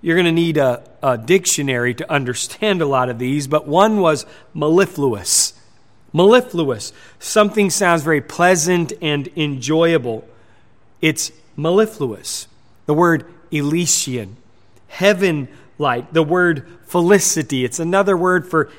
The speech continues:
happiness or luck. Ineffable.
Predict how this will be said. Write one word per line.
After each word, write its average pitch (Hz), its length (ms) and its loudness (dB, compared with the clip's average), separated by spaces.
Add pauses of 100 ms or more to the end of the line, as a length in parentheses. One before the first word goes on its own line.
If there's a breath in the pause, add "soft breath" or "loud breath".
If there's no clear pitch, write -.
happiness 156 760 -6
or 151 240 0 (220 loud breath)
luck. 156 340 0 (240 loud breath)
Ineffable. 175 960 0